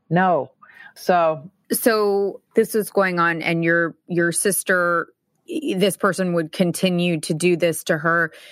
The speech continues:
Speaker 2: even when you were in the room, or how did, how did he pursue her once you put the, basically said, "This isn't gonna work anymore"?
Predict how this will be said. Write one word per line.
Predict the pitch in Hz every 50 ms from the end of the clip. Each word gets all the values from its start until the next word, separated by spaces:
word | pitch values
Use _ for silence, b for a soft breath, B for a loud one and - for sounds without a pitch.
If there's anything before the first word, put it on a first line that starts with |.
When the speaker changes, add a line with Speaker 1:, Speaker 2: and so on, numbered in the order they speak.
| B B B
Speaker 2:
even | - 196 196 160 170 170 165 165 160 156 151 -
when | 175 160 160
you | 160 160 160
were | 165 160 156
in | 156 156
the | 156 160
room, | 160 170 185 196 220 240 240 220
or | 185 165 170
how | - - 185 190 185 185
did, | 180 185 175 160 - - - _ -
how | 170 160 180 175 175
did | 160 170 160 -
he | - - 190 190 185
pursue | - - - 175 156 - - - - 180 175 170 170
her | 151 - 180 175 160 160 160 156 156 156 151 _ _ _ _ _
once | 175 165 165 175 170 160 160 160 156 - - - - - - - - - _ _ _
you | 180 165 165 175 175 165 160 156
put | - - 175 160 -
the, | - 151 151 160 - - - 170 156 190 165 160
basically | 151 165 156 156 - 151 - 160 151
said, | - - 156 151 -
"This | 160 151 -
isn't | 151 139 143 139 143
gonna | 151 147 143
work | 143 156 151 151 -
anymore"? | 143 123 123 139 139 135 147 170 175